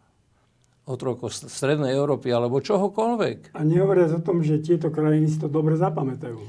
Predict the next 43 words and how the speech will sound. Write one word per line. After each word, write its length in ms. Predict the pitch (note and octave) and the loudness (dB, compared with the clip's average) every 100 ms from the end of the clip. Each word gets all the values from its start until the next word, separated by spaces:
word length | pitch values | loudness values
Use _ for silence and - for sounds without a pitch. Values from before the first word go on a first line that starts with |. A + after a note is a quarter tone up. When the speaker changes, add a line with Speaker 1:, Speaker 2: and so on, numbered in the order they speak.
| - - - | -20 -20 -4
Speaker 1:
No 80 | C#3+ | 0
veď 80 | D3 | 2
Speaker 2:
Takáto 320 | D#3 C4 A3+ | 4 4 6
Speaker 1:
samozrejme, 240 | D3 D#3+ | 6 4
Speaker 2:
vec 60 | A#2+ | 4
sa 80 | D3+ | 2
v 0 | |
Speaker 1:
však 80 | - | 2
o 0 | |
tom, 80 | |
Speaker 2:
diplomácii 480 | - F#4 D#3+ D#3+ D#3 | 2 2 2 0 0
Speaker 1:
o 80 | D#3 | 0
Speaker 2:
a 0 | |
Speaker 1:
tom 80 | B2+ | 2
nie 80 | D3 | 2
je 80 | |
to 80 | D3 | 2
Speaker 2:
politike 320 | E3 F3 - | 2 0 0
Speaker 1:
pochyb. 0 | |
Len 160 | D#3+ D3 | 0 2
Speaker 2:
pamätá. 160 | C3+ D#3 | 2 4
Speaker 1:
on 140 | A3 | 2
si 100 | A3 - | 0 -4
to 80 | D#3 | -4
nezapamätá, 680 | B2+ A2+ A#2 B2+ A2 G#2+ A#2+ G#2 | -2 0 -2 -2 -6 -6 -8 -8
hej? 100 | B2 C#3+ - - - | -6 -8 -12 -20 -2
Lebo 120 | C3+ C3 | 2 4
jemu 180 | C#3 C#3+ | 6 6
je 60 | C#3 | 4
to 40 | C3+ | 0
úplne 240 | C3 C3+ | 0 -2
jedno. 280 | D3+ F#3 D#3 | -2 -4 -2
On 80 | A#2+ | -4
hodí 240 | A2+ B2+ B2+ | -2 -2 -2
jeden 320 | C3 B2+ B2 | -2 -2 -4
deň 200 | A#2+ A#2 A#2 | -4 -4 -4
jednu 180 | C3 C3+ | -4 -2
vec 100 | C3 A#2 | -2 -4
a 60 | A#2+ | -4
druhý 200 | A#2+ B2+ B2+ | -4 -6 -6
deň 40 | B2 | -6
druhú 160 | F3 F#3 | -4 -4
vec. 80 | - | -8